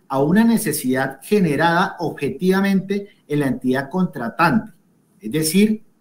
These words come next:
una necesidad real y no creada como aquí ocurrió. Sobre este punto, la Fiscalía logró determinar que la justificación de la necesidad de los nuevos ciento cuatro procesos contractuales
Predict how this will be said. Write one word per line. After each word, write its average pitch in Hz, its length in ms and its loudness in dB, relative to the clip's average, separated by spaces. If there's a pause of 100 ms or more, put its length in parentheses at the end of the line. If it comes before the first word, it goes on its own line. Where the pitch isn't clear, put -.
(160)
una 170 200 4
necesidad 135 560 0
real 170 500 0 (220)
y 143 120 -4
no 180 220 4
creada 175 480 0
como 113 280 0
aquí 110 220 -6
ocurrió. 110 580 -4 (640)
Sobre 131 260 -2
este 220 200 2
punto, 208 540 4 (240)
la 143 120 -4
Fiscalía 143 520 0
logró 160 280 4
determinar 147 760 -2 (260)
que 160 120 -2
la 165 100 2
justificación 160 640 -4
de 214 100 4
la 226 100 4
necesidad 156 440 2
de 170 60 0
los 196 140 0
nuevos 180 320 0
ciento 214 400 0
cuatro 214 400 2
procesos 156 420 -4
contractuales 135 880 -2